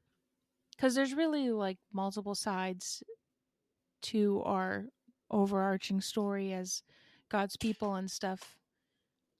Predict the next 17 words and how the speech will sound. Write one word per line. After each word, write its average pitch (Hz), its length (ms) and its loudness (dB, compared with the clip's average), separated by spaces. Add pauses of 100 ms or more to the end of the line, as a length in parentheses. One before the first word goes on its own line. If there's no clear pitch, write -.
(320)
And 214 220 2
we, 233 360 6 (520)
we 226 180 8
often 226 840 4 (180)
sell 208 580 4
Christianity 196 720 0
on 185 160 0
the, 190 100 -2 (100)
on 190 260 -2
the 185 440 -6 (300)
self 202 420 2
front - 600 -2 (640)
of, 190 460 -2
"This 202 180 2
is 196 140 0
why, 190 480 2 (1000)
um, 185 400 -2